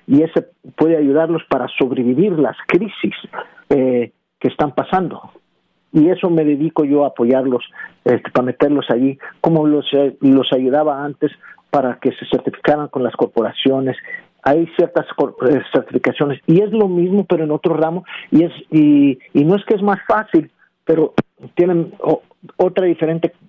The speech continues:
eh, clase de oportunidad, y deben estar involucrados entre los dos, como negocio y como su negocio deben de ver cómo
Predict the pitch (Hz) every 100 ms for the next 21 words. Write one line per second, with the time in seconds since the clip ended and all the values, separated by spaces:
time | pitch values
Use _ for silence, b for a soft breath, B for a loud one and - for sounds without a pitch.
0 | - 143 135 156 151 143 139 143 143 147
1 | 170 147 156 151 185 190 156 - 170 156
2 | 151 135 135 151 - - 131 131 135 190
3 | 196 - B B _ 180 202 190 165 165
4 | 160 143 135 - 135 - 143 139 143 185
5 | 190 156 170 165 147 143 190 160 - B
6 | B B - - 185 180 175 -